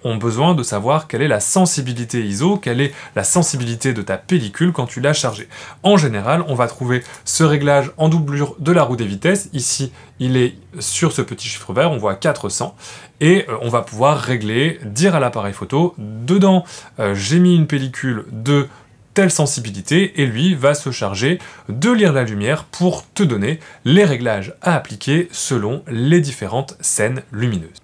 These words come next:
Tu peux maintenant aller prendre tes photos. Alors, comment tu vas savoir que tu as terminé ta pellicule ? Alors déjà, normalement, tu as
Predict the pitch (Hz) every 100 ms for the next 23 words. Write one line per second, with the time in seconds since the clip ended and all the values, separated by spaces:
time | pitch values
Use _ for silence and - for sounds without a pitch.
0 | - - 180 208 180 190 202 160 151 143
1 | - 180 175 139 - - - 185 180 156
2 | 110 101 - - - 202 190 - 156 151
3 | 151 139 139 123 - - 156 143 107 -
4 | - 110 - 151 135 139 123 - 104 101
5 | 208 208 - 98 104 143 147 135 131 139
6 | 135 - 139 127